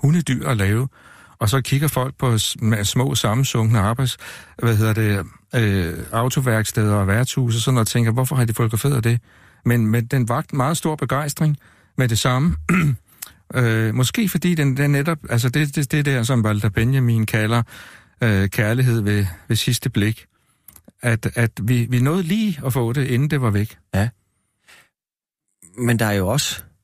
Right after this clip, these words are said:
Speaker 2: altså du, du risikerer jo på et eller andet sted, øh, at blive beskyldt for at dyrke den gamle verden, ikke? Eller, øh, øh, sådan, altså,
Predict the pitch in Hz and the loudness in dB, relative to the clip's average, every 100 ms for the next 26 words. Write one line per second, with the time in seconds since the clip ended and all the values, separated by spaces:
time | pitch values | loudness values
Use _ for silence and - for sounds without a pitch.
0 | _ _ _ _ _ _ _ _ _ _ | _ _ _ _ _ _ _ _ _ _
1 | - 104 95 101 90 92 92 85 85 135 | -4 -2 0 0 0 0 0 0 0 0
2 | 151 107 90 120 117 117 - 110 123 123 | 0 -2 -2 -2 0 -2 -2 -2 0 0
3 | 87 82 76 87 90 - - - 98 98 | -4 -6 -6 -6 -6 -10 -18 -6 -4 0
4 | 98 92 - 92 - - 139 - - 101 | 0 0 0 -2 -2 -2 -2 -2 -4 -2
5 | 104 107 - - 101 - - 113 113 131 | -2 -4 -10 -8 -8 -6 -2 0 0 -2
6 | 135 107 82 _ _ _ _ _ _ - | -2 -4 -4 _ _ _ _ _ _ -4
7 | 98 92 85 101 107 82 67 76 90 95 | -2 -2 0 0 0 -2 -6 -4 0 0
8 | 107 98 90 85 76 78 78 73 - - | 0 0 2 0 0 -2 -2 -4 -8 -20
9 | - - - 87 82 78 78 73 65 - | -20 -20 -4 0 2 0 -2 -2 -4 -8
10 | - - - _ - - 101 107 98 87 | -8 -10 -12 _ -8 -2 0 2 2 0
11 | 92 90 | -4 -2